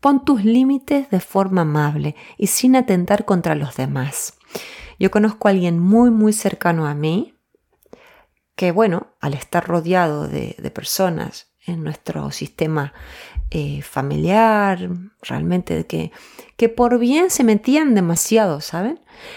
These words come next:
Aprendió a poner límites, pero de una manera tan desagradable, tan violenta, que termina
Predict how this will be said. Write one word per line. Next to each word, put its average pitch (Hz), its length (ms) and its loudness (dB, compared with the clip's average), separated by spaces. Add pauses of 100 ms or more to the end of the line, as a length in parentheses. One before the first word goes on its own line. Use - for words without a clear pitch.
(760)
Aprendió 214 480 2
a 330 60 -4
poner 302 220 2
límites, 311 540 2
pero 196 180 -2
de 208 60 4
una 254 140 6
manera 180 560 2 (100)
tan 311 300 4
desagradable, 151 1040 0 (480)
tan 330 440 2 (280)
violenta, 180 1120 2 (600)
que 220 100 2
termina 285 800 2